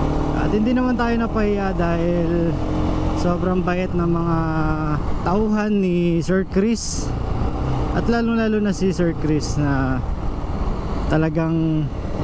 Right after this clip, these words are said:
aasikasuhin nila kayo. At sana hindi siya masyadong busy dahil nung last na pumunta tayo doon, eh,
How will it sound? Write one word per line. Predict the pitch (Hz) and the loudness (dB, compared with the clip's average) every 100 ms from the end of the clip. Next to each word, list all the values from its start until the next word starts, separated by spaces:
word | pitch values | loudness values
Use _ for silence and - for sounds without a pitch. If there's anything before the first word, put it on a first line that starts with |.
| - - - - | -2 -2 -2 0
aasikasuhin | 175 190 214 208 175 202 196 | 0 0 0 -2 0 0 0
nila | 190 185 165 156 | 0 0 0 0
kayo. | 156 160 - - - - - - - - - - - - - - - - - - - - - - - - 147 - - - - - - - - - | 0 -2 -2 -4 -2 -2 0 0 0 0 0 0 -2 -2 -2 -2 -2 -2 -2 -2 -2 -2 -2 -2 -2 0 0 0 -2 -4 -4 -4 -4 -2 -2 0
At | 196 | 0
sana | - 269 269 269 262 240 214 | 0 0 -2 -2 0 0 0
hindi | 208 214 | 0 0
siya | 185 214 | 2 2
masyadong | 214 190 202 202 | 2 2 2 0
busy | 185 185 160 185 | 2 0 2 2
dahil | 160 147 151 151 139 - - - - - - | 2 0 0 0 -2 -4 -4 -2 -2 -2 0
nung | 202 | 2
last | 220 220 226 | 2 0 -2
na | |
pumunta | 214 220 220 208 | 0 2 2 0
tayo | 214 208 202 196 | 0 0 0 0
doon, | 196 196 185 | 0 2 2
eh, | 170 156 156 | 2 2 0